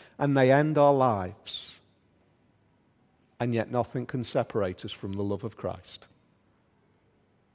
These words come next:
That's hope. That's why singing the blues is a reality, but a reality that will only last for a season. That's why joy is an absolute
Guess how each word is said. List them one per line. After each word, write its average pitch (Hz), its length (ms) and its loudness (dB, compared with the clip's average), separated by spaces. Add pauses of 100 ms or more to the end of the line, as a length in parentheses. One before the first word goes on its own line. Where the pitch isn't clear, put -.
(640)
That's - 220 -4
hope. - 300 -4 (1800)
That's 156 240 0
why 160 140 8
singing 156 420 0
the 147 60 2
blues 127 420 0
is 120 140 -6
a 127 60 -2
reality, 117 680 2 (1200)
but - 180 -4
a 139 60 0
reality 127 540 2
that 143 220 -2
will 135 180 4
only 127 300 0
last 117 600 -2 (380)
for - 220 -4
a 107 60 -2
season. 95 460 -10 (2250)
That's - 180 -10
why 139 160 6
joy 135 380 2
is 123 120 0
an 117 120 -2
absolute 123 920 -4